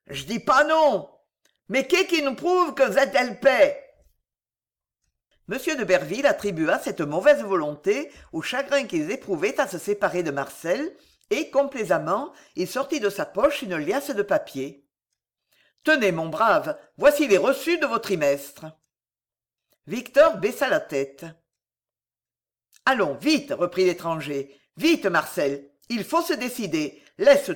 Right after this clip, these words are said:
tous tes vêtements, mets ton chapeau et ton pardessus, c'est suffisant. » Le jeune homme obéit. Il y eut un court silence. Puis monsieur de Berville prononça d'une voix affectueuse : «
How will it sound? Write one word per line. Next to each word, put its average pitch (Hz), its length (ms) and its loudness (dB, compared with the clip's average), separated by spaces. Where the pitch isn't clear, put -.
tous 330 120 0
tes 311 120 0
vêtements, 214 580 -2
mets 247 220 -2
ton 277 160 2
chapeau 285 380 0
et 175 100 4
ton 160 120 -4
pardessus, 254 680 0
c'est 202 160 0
suffisant. » 196 840 -4
Le 170 140 -2
jeune 214 220 -2
homme 269 180 -2
obéit. 151 640 -2
Il 196 180 -2
y 208 60 0
eut 277 220 -4
un 180 120 -4
court 196 260 -8
silence. 147 640 -4
Puis 269 220 -2
monsieur 214 260 0
de 160 80 0
Berville 208 540 -4
prononça 202 560 -4
d'une 196 180 -4
voix 190 300 -4
affectueuse : « 139 840 -2